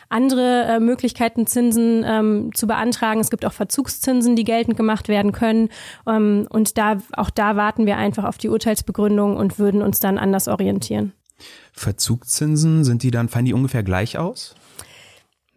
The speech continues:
Speaker 1: Ja, also wir haben ein Urteil doch mal gehabt, ähm, bei dem ein Gericht wirklich davon ausgegangen ist, dass der Verzug sich dadurch begründen lässt, dass sich, dass jemand deliktisch handelt.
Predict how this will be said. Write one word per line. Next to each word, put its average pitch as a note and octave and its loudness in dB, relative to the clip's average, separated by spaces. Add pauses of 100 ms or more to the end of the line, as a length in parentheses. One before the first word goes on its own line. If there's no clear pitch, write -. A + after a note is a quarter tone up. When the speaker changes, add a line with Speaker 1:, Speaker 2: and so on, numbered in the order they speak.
(140)
Speaker 1:
Ja, B3+ 2 (200)
also A#3+ 0 (720)
wir A3+ -2
haben C4+ 0
ein D4+ 2
Urteil C#4+ 0
doch B3+ -2
mal C4 0
gehabt, B3 -2
ähm, A#3+ 2
bei A3+ 0
dem A#3+ 2
ein A3+ 0
Gericht A3+ -2
wirklich B3 -4
davon B3+ -2
ausgegangen B3+ -2
ist, A#3+ -4
dass A#3 0
der A3+ -2
Verzug C4+ -2
sich A3+ -2
dadurch A#3 -2
begründen C4 2
lässt, B3 0
dass A3 -2
sich, - -2
dass - -4
jemand A3 0
deliktisch A#3 -2
handelt. D4 0